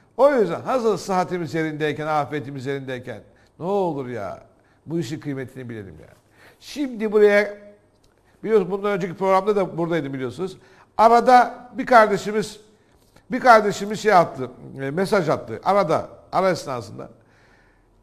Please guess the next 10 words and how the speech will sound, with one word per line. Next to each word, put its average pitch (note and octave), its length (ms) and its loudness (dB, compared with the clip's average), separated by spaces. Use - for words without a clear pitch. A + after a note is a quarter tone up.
Şu C#4+ 160 4
anda C4 300 8
hastanede A#3+ 440 8
olduğunu A3 300 6
söyledi. C3+ 580 0
Çocuğuyla F#3 540 2
alakalı. G#2+ 420 -6
Çocuğuyla C#3+ 520 -2
alakalı. G#2 360 -8
"Şşt! - 280 -18